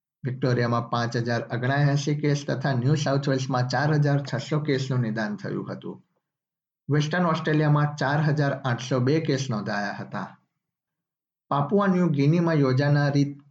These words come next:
કેન્દ્રીય ચૂંટણીમાં મદદ માટે ઓસ્ટ્રેલિયન રક્ષાદળના જવાનોને તહેનાત કરવામાં આવ્યા છે, જેમાં તેઓ ચૂંટણીના આયોજન, ટ્રાન્સપોર્ટ તથા સ્થાનિક અધિકારીઓને ચીજવસ્તુ ઉપલબ્ધ કરાવવામાં સહાય કરશે.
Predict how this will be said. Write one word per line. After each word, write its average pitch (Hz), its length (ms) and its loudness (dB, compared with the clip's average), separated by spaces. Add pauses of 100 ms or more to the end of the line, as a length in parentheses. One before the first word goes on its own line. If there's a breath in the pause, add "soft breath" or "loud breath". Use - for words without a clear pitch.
(140)
કેન્દ્રીય 131 380 2
ચૂંટણીમાં 147 680 2
મદદ 139 280 0
માટે 139 440 0
ઓસ્ટ્રેલિયન 143 520 0
રક્ષાદળના 127 600 0
જવાનોને 139 580 2
તહેનાત 131 560 -2
કરવામાં 110 420 0
આવ્યા 98 240 -2
છે, - 340 -8 (1080)
જેમાં 117 360 -2
તેઓ 120 180 0
ચૂંટણીના 120 640 -2
આયોજન, 127 840 -2
ટ્રાન્સપોર્ટ 131 680 -2
તથા 123 320 -2
સ્થાનિક 135 640 -2
અધિકારીઓને 139 600 0
ચીજવસ્તુ 143 640 0
ઉપલબ્ધ 131 560 -4
કરાવવામાં 127 480 0
સહાય 113 360 -2
કરશે. - 600 -8